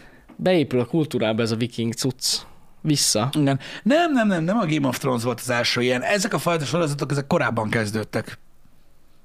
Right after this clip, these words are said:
Speaker 1: Mármint ez a dugós, ölős,
Speaker 2: Hát ez a
Speaker 1: véres.
Speaker 2: nagyon, ö, vizuális,
Speaker 1: Aha.
Speaker 2: ö, nyers, ö, ö, téma.
Speaker 1: Hát igen.
Speaker 2: Igen, a Morbiusról nem beszéltünk, mert nem láttuk.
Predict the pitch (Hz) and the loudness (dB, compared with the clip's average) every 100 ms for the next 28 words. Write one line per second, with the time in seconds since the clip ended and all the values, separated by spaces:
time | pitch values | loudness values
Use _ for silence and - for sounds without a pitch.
0 | - - - - _ _ - 143 151 160 | -20 -20 -20 -20 _ _ -2 0 2 2
1 | 147 147 143 135 139 156 139 131 - - | 2 2 2 -2 -2 0 2 0 -2 -2
2 | 151 139 131 131 - - - 147 - 311 | 0 2 2 0 -6 -10 -2 2 4 2
3 | 311 269 214 185 175 160 175 160 156 127 | 2 2 2 2 2 2 2 2 2 2
4 | 127 120 - 131 135 135 127 131 139 156 | 0 -2 0 2 4 4 4 2 4 4
5 | 143 127 - - - 127 123 120 117 - | 4 2 2 0 2 2 2 2 -2 -6
6 | - - 131 123 113 143 123 123 113 95 | -10 -2 0 0 0 0 2 2 0 -6
7 | - - - _ _ - - 156 151 117 | -18 -20 -20 _ _ -8 -2 0 0 0
8 | 107 143 - _ - _ - - _ - | -2 -4 -10 _ -20 _ -20 -20 _ -20
9 | - - - 160 151 147 196 269 302 294 | -20 -20 -6 0 2 4 6 6 6 2
10 | - 294 294 302 214 - 123 - 156 180 | 2 2 2 0 0 0 0 2 2 4
11 | 180 127 98 - - - | 4 2 0 -4 -8 -10